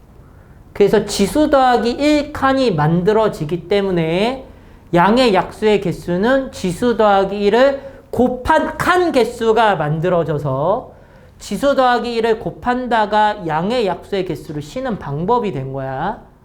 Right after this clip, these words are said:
거기까지 받아들여져? 그럼 얘는 오 곱하기 얼마가 되는 거야? 삼이 돼서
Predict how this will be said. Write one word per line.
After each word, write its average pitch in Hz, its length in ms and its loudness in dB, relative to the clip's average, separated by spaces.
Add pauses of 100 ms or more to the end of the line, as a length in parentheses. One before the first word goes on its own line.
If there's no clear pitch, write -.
(360)
거기까지 185 360 -2
받아들여져? 190 760 0 (680)
그럼 240 280 4
얘는 214 640 0 (960)
오 202 160 4
곱하기 262 440 2
얼마가 202 400 4
되는 170 240 0
거야? 143 220 -4 (720)
삼이 240 400 0
돼서 220 460 2